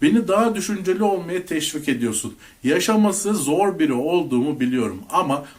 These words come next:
ben de çok az kişide görmek için uğraştığı şeyi gördüğün için teşekkür ederim. On dokuz. Sana hayranım. Doğduğum ve olmak istediğim kişiye dönüşmeme yardım ettin. Kralım,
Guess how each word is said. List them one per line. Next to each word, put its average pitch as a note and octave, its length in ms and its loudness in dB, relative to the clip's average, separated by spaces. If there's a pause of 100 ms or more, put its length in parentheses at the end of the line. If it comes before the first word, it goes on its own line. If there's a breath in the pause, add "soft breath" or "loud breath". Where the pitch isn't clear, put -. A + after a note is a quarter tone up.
(120)
ben G#3+ 220 4
de - 120 -2
çok G#3+ 220 0
az E3+ 200 -2
kişide D3+ 300 -6
görmek D3+ 500 -2
için A#2+ 280 -10
uğraştığı D#3+ 580 -2
şeyi B2+ 320 0
gördüğün D#3 500 0
için C#3+ 320 -4 (280 loud breath)
teşekkür B2 480 -4
ederim. F#2 280 -8 (1300 loud breath)
On G#3 240 6
dokuz. - 360 -4 (340 soft breath)
Sana G3+ 420 4
hayranım. D3+ 580 2
Doğduğum F3 580 0
ve C3+ 80 0
olmak E3 400 -2
istediğim B2 520 -2
kişiye C3+ 420 -2
dönüşmeme D3+ 600 -4
yardım C3 400 0
ettin. G#2 300 -8 (380 loud breath)
Kralım, E3+ 440 2